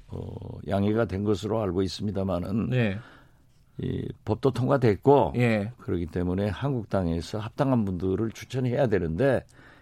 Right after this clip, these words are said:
Speaker 1: 이번에는 그 구 인위원회이기 때문에 삼 인의 추천을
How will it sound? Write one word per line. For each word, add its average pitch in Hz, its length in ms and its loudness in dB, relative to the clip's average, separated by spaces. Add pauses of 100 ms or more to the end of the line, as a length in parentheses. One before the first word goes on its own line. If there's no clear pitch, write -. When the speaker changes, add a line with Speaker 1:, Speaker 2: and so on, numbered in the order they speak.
(120)
Speaker 1:
이번에는 113 1300 2
그 107 160 2
구 - 200 0
인위원회이기 92 640 2
때문에 90 640 -2 (300)
삼 123 280 -2
인의 113 200 2
추천을 120 600 -2